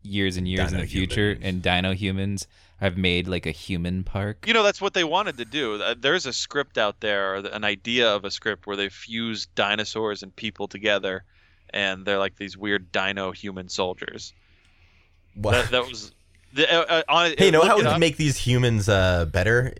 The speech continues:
Speaker 2: By giving them a brain, like, one eightieth
Speaker 3: Yeah.
Speaker 2: of the size.
Speaker 3: <laughs> If you look up, like, I, I think there were ideas for Jurassic Park four,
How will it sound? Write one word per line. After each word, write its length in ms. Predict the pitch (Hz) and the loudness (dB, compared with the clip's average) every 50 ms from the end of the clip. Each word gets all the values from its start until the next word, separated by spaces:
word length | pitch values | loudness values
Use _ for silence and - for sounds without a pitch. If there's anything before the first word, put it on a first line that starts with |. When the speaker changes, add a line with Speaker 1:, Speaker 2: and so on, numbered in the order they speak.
| - 101 - | -12 -6 0
Speaker 2:
By 180 | - 101 107 | 0 0 2
giving 340 | 110 110 120 120 131 135 131 | 2 2 0 2 2 2 2
them 180 | 120 110 107 92 | 2 2 2 0
a 40 | |
brain, 760 | 87 85 82 92 101 107 107 98 95 92 90 87 87 87 85 - - _ - - | -2 -4 -4 -2 0 2 2 2 2 2 2 0 0 0 -2 -4 -8 _ -12 -8
like, 260 | 82 82 82 - - | -6 -6 -6 -4 -2
one 320 | 101 101 95 95 92 92 - - | 0 0 2 2 0 -2 -2 -4
eightieth 240 | 95 92 90 87 87 - 143 139 127 | -4 -2 -2 0 0 0 0 0 0
Speaker 3:
Yeah. 40 | |
Speaker 2:
of 100 | 90 85 | -2 -2
the 80 | 80 87 | -2 -4
size. 720 | - - 87 85 85 80 78 73 71 69 - - - - - | -2 0 0 0 0 0 -2 -2 -4 -6 -8 -12 -12 -6 -6
Speaker 3:
<laughs> 60 | 127 - _ - 143 - - 139 131 - | -6 -6 _ -10 -10 -8 -6 -6 -6 -6
If 180 | 151 147 135 | -6 -8 -8
you 240 | 170 175 175 175 160 147 | -10 -12 -16 -16 -12 -6
look 200 | 156 202 208 - | -4 -4 -4 -2
up, 220 | 202 185 170 _ - | -2 -2 -2 _ -2
like, 220 | 151 135 120 - | -2 -2 0 0
I, 180 | 127 117 113 - - | -2 -4 -4 -4 -8
I 40 | 127 | -10
think 180 | - 160 151 147 | -10 -10 -6 -4
there 120 | 160 156 | -2 0
were 120 | 147 139 131 | 2 4 4
ideas 420 | 123 110 101 113 120 120 117 - | 2 2 0 -4 -6 -6 -6 -8
for 140 | - 110 101 | -10 -14 -14
Jurassic 460 | - 101 101 101 101 107 - - - _ _ | -10 -6 -4 -4 -4 -4 -6 -12 -20 _ _
Park 260 | - 117 104 101 - | -4 -4 -4 -4 -6
four, 540 | - - - - 98 92 98 101 104 107 - | -14 -18 -12 -10 -6 -4 -2 0 -2 -2 -4